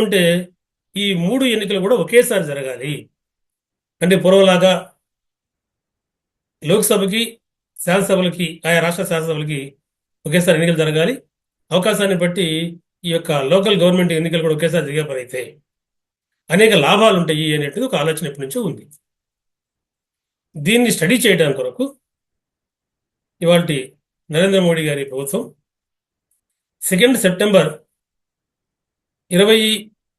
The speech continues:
ఇరవై మూడున ఒక high level committee on simultaneous elections, high level committee on simultaneous elections అనే పేరు కింద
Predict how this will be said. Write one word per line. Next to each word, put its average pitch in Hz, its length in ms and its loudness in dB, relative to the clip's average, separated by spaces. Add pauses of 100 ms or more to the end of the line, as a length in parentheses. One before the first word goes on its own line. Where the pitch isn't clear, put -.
(140)
ఇరవై 202 180 4 (100)
మూడున 180 260 2 (1500)
ఒక 180 80 2 (320)
high 208 260 2
level 233 180 4 (100)
committee 156 340 -4 (760)
on 226 80 -2 (140)
simultaneous 175 560 0
elections, 127 360 -10 (960)
high 202 160 4 (120)
level 196 260 2
committee 165 360 -2 (540)
on 214 80 2 (480)
simultaneous 190 640 2
elections 170 340 -4
అనే 143 180 -4
పేరు 143 180 -6
కింద 160 160 -2